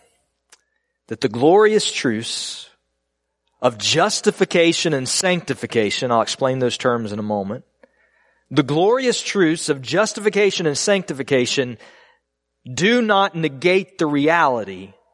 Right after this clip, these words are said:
that our sin has consequences for us and for others. The glorious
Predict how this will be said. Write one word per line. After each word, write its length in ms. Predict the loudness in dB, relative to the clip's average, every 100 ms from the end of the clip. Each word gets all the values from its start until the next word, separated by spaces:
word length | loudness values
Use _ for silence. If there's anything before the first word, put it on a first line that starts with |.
| _
that 160 | -2 4
our 200 | 4 2
sin 600 | -2 -2 -2 -2 -6 -12 -8
has 280 | -2 -2 -2
consequences 1080 | -2 -4 -6 -18 -20 -18 -18 -18 -20 -20 _ _ _ _ _ _ _ _ _ _
for 440 | -12 0 2 2 2
us 600 | 2 2 -2 -6 -6 -10 _
and 240 | -4 -2 -2
for 200 | -4 -4
others. 540 | -4 -10 -12 -14 -14 _ _ _ _ _ _ _ _ _ _ _ _ _ _ _ _ _ _
The 180 | -2 -2
glorious 1120 | -2 -2 2 4 4 2 2 -2 -4 -8 -10